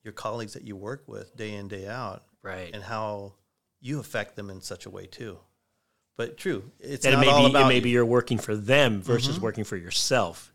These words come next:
Speaker 2: in a sense.
Speaker 1: Entirely.
Speaker 2: Yes, it's more self-sacrificing than it is of you trying to accumulate. It's more helping everybody else.
Speaker 1: Correct.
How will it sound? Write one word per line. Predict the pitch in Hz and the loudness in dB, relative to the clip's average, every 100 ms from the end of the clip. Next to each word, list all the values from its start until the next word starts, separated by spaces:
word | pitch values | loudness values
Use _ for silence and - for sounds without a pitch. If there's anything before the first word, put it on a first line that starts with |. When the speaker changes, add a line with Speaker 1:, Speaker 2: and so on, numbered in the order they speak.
| - | -16
Speaker 2:
in | 92 | -12
a | |
sense. | 104 | -6
Speaker 1:
Entirely. | - 113 117 104 87 | -2 0 0 -2 -8
Speaker 2:
Yes, | 107 98 87 | -12 -12 -10
it's | 110 | -10
more | 107 110 101 - - - - - 139 | -6 -4 -4 -8 -20 -10 -2 2 2
self-sacrificing | - - 110 - 98 - 92 95 - 92 | 2 2 0 0 -8 -6 -8 -8 -10 -8
than | 101 | -6
it | 101 98 | -4 -4
is | 101 95 104 | -4 -6 -10
of | 98 | -8
you | 110 | -8
trying | 107 - 101 98 | -8 -8 -8 -8
to | - 101 92 | -8 -10 -10
accumulate. | 87 - 127 104 82 80 87 | -10 -4 -2 -2 -6 -14 -12
It's | 101 | -10
more | 107 95 | -8 -8
helping | - 107 95 | -10 -12 -12
everybody | 85 87 82 78 85 | -12 -14 -16 -16 -14
else. | 85 76 - | -14 -14 -16
Speaker 1:
Correct. | - 98 95 87 | -12 -10 -10 -12